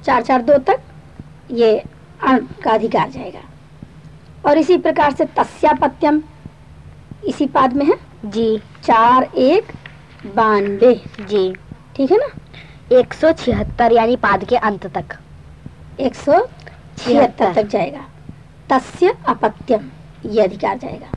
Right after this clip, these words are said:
Speaker 2: जी।
Speaker 1: और एक लगा लीजिए, अ, शेषे चार दो इक्यानवे, निकाल लीजिए,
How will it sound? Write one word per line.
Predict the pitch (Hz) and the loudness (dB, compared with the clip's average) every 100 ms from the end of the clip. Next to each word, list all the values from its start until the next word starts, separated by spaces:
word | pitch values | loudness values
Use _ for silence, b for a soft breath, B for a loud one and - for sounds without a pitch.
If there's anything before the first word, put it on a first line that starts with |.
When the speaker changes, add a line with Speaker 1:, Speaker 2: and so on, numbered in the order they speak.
| 202 | -8
Speaker 2:
जी। | 190 202 190 - - - - - - - - - | -2 -2 -2 -4 -4 -4 -4 -6 -10 -6 -4 0
Speaker 1:
और | 277 311 320 | 4 6 4
एक | - 320 320 | 2 0 2
लगा | 311 294 294 | 2 2 2
लीजिए, | 294 294 359 466 - - - - - - - - - - 339 | 2 2 2 2 -2 -4 -6 -2 -4 -4 -4 -6 -2 -2 -2
अ, | 220 214 214 - - - | -2 0 0 -2 -6 -6
शेषे | - 302 233 - 277 277 - - - - - | 0 4 4 4 4 4 4 -2 -4 -4 -2
चार | - 240 220 233 233 | 0 4 4 4 4
दो | 370 571 214 - - - - 277 | 4 2 -2 -2 -4 -4 -4 -4
इक्यानवे, | - - 254 214 214 214 - - - B B B B - 277 | 0 2 4 2 0 0 -2 -6 -20 B B B B -8 -4
निकाल | 240 233 | 0 2
लीजिए, | 247 247 381 | 2 2 0